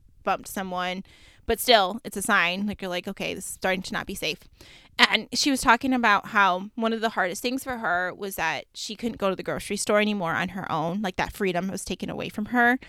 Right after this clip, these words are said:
and how she really wanted popcorn. And she's like, "I just, sometimes I just really want popcorn, and I wanna go get it myself versus having to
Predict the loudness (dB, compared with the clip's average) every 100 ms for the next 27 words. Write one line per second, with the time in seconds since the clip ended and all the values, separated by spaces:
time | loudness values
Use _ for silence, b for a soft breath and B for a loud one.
0 | B B -8 -2 0 0 -2 6 8 8
1 | 8 6 4 4 4 4 4 2 4 2
2 | -2 -6 -8 -8 -8 -8 -6 -8 -8 -10
3 | -6 -6 -4 -6 -8 -10 -8 -4 -4 -4
4 | -6 -4 -6 -4 -2 0 2 2 2 0
5 | -2 0 4 4 2 -4 -4 -2 0 2
6 | 0 0 -4